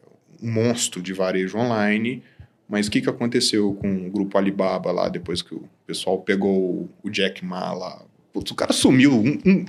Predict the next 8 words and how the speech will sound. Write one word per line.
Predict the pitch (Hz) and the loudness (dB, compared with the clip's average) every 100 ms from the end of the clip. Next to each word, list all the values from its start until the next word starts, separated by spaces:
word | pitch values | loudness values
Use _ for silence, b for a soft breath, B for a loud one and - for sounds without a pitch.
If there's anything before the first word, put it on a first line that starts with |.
| - | 2
quase | - 262 | 4 6
um | 285 | 8
mês. | 123 123 123 - - - - - - - - | 8 6 6 2 0 -6 -16 -20 -20 -20 -6
A | 139 | -4
ação | - 147 240 254 123 | 2 4 4 4 2
começou | 170 160 170 | 2 2 2
a | |
desandar. | 175 185 175 117 117 131 - | 2 2 0 2 4 2 0